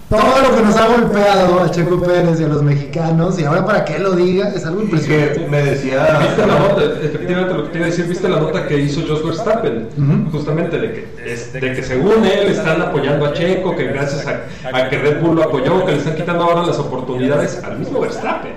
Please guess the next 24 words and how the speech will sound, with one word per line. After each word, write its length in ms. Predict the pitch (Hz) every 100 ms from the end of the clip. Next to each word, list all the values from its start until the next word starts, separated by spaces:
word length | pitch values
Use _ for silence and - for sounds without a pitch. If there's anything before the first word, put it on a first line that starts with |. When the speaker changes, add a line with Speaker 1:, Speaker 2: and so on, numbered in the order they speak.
| -
Speaker 1:
Sí, 160 | 123 123
sí. 80 | 147
Speaker 3:
según 400 | - - 208 202
él. 280 | 175 110 - - - - - - -
Speaker 2:
No, 180 | 147 156 151
yo 140 | 147
creo 200 | 185 165
que 60 | 214 143
también 360 | 143 127 123
tienen 280 | 139 165 160
que 60 | 156
entender 500 | 143 151 143 127 127
que 400 | 143 135 - - - - - - - - - - - - - - - - - 131
cuando 260 | 135 127 123
tienes 240 | 147 151 185
un 180 | 170
piloto 420 | 190 165 156 165 160
que 60 |
está 180 | 139 127
manejando 500 | 120 143 120 120 123
bien, 260 | 113 110 107
güey, 200 | 113 113
o 60 | -
sea, 320 | 107 98